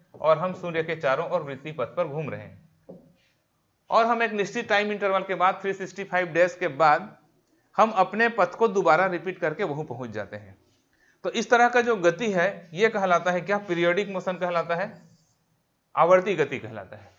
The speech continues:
मतलब अपने पथ को बार बार एक निश्चित समय अंतराल के बाद रिपीट करना,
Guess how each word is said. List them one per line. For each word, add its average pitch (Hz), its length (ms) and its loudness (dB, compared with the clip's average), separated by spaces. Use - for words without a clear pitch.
मतलब 196 340 4
अपने 196 360 0
पथ 202 300 0
को 226 180 2
बार 185 260 4
बार 208 180 2
एक 220 160 -4
निश्चित 202 340 -6
समय 208 300 -2
अंतराल 180 340 -2
के 185 140 -8
बाद 160 580 2
रिपीट 185 360 -4
करना, 170 300 -2